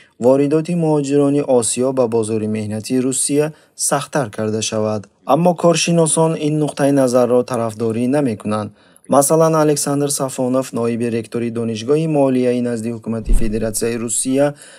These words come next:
дар муҳосиба бо К П Р У гуфт: "Бозори меҳнатии мо метавонад то ду аз даҳ панҷ миллион нафарро аз даст диҳад ва онҳоро наметавонанд бо коргарони маҳаллӣ иваз кунанд". Муҳоҷирон дар ҷойҳое кор мекунанд, ки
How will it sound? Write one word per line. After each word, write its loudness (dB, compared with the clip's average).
дар 4
муҳосиба 2
бо 4
К -4
П -12
Р -4
У -2
гуфт: -2
"Бозори 4
меҳнатии -2
мо 2
метавонад 0
то -2
ду -4
аз -4
даҳ 0
панҷ -2
миллион 0
нафарро -4
аз -6
даст -2
диҳад -8
ва 6
онҳоро 2
наметавонанд 2
бо 2
коргарони -2
маҳаллӣ -4
иваз -4
кунанд". -6
Муҳоҷирон 2
дар 8
ҷойҳое 2
кор 4
мекунанд, -2
ки -2